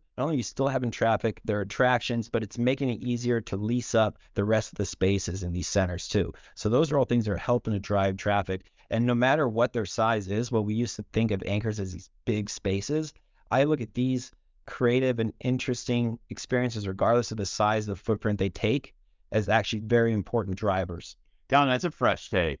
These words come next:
Speaker 2: because when you speak to experiential real estate, primarily that was focused on anchor grocer type space. But to hear you speak specifically to these pop-up tenants,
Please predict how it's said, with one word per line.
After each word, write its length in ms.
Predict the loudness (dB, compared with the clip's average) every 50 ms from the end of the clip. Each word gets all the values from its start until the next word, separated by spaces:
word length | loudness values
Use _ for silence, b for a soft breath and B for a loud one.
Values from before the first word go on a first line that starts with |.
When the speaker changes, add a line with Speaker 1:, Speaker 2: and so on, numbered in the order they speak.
| -6 -6
Speaker 2:
because 340 | -4 -2 0 0 0 0
when 140 | 0 0 0
you 80 | 0 0
speak 400 | -2 -4 -2 -2 -2 -2 -2 -4
to 180 | -8 -6 -6
experiential 600 | -6 -8 -6 -6 -4 -4 -2 -4 -4 -6 -6 -4
real 180 | -4 -2 -4 -4
estate, 340 | -6 -6 -6 -6 -6 -6 -8 _ _ _ _ _ _ _ _ _ _ _ _ -2
primarily 640 | 0 0 2 2 2 2 2 2 2 0 0 0
that 460 | -2 -2 0 2 2 2 2 0 -2 -2
was 320 | 0 0 0 0 -2 -4
focused 400 | -2 -2 -2 -2 -2 -4 -4 -4
on 320 | -6 -6 -6 -8 -12 -14 -16 _ _ -2
anchor 380 | 0 0 0 0 0 -2 -2 -2
grocer 580 | -2 -2 0 0 0 0 -2 -4 -4 -4 -4 -4
type 260 | -4 -4 -4 -4 -4 -8
space. 560 | -14 -10 -8 -8 -8 -8 -10 -14 -16 -16 -18 _ _ _ _ _ _ _ _ -10
But 100 | -10 -8
to 60 | -8 -8
hear 220 | -4 -2 0 0
you 260 | 2 2 2 2 2
speak 380 | 0 -2 -4 -2 -2 -2 -2 -4
specifically 680 | -6 -6 -6 -4 -2 -2 0 0 0 0 0 0 0 -2
to 140 | -2 -4 -2
these 200 | -2 -2 -4 -4
pop-up 560 | -6 -4 -4 -4 -2 -2 -2 -2 -2 -2 -4
tenants, 520 | -6 -4 -4 -4 -6 -10 -12 -18 -20 -20